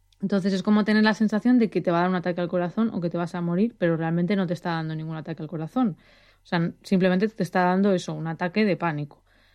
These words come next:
Entonces, mm, ante esa situación lo que se suele recomendar es que te centres en, en la respiración,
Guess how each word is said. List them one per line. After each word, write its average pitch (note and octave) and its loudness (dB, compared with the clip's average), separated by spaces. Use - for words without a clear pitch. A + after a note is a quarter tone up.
Entonces, F3 -2
mm, F3 -4
ante F#3+ 0
esa A3 2
situación G#3+ 2
lo A3+ 2
que F3+ -4
se F3+ -4
suele G3 2
recomendar G3+ 0
es F#3+ -4
que E3+ -12
te E3+ -4
centres F3 -4
en, F3 -2
en E3+ -8
la E3+ -4
respiración, F3+ -2